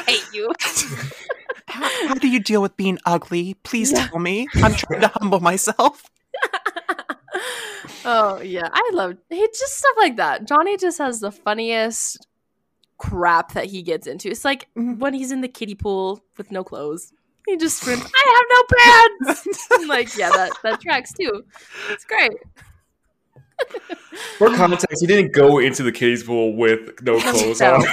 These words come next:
Speaker 3: <laughs> on purpose.
Speaker 1: Yeah, this is, it was not criminal intent.
Speaker 2: <laughs>
Speaker 1: Purely accidental.
Speaker 3: Uh, I do love Johnny. He's one of my favorite characters 'cause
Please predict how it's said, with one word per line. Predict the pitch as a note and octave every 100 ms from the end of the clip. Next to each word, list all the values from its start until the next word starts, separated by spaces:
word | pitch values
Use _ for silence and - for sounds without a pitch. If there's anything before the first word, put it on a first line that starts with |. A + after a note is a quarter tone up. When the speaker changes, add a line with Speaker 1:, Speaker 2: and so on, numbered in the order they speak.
| - - -
Speaker 3:
<laughs> | A#4+ - -
on | C3 B2
purpose. | C3+ C#3+ E3 D#3 -
Speaker 1:
Yeah, | F#3
this | F3+ F#3 A#3 B3
is, | C4 A#3 _ A3+
it | G#3+
was | A3+ A3+
not | B3
criminal | - B3 A3 G3+ A3+ -
intent. | D#3 A#3 A3 F3 C#3 - _ - _ _ _ _ _ _ _ -
Speaker 2:
<laughs> | E3 G3 F#3 G3 -
Speaker 1:
Purely | G3+ G#3+
accidental. | G3+ A3+ - F#3 F3 F#3+ F#3+ - _ _ _ _ - - - - - - - _ _ _ - - - - _ _ _ _ _ _ _
Speaker 3:
Uh, | G#2 G#2+
I | E3
do | D4
love | A#3 G3 C3+
Johnny. | A#2 A2+ A2
He's | C#3
one | E3
of | E3
my | C#3+ C3
favorite | - B2 A#2+ A#2 A2+ -
characters | A2+ G#2+ G2+ G#2
'cause | G#2+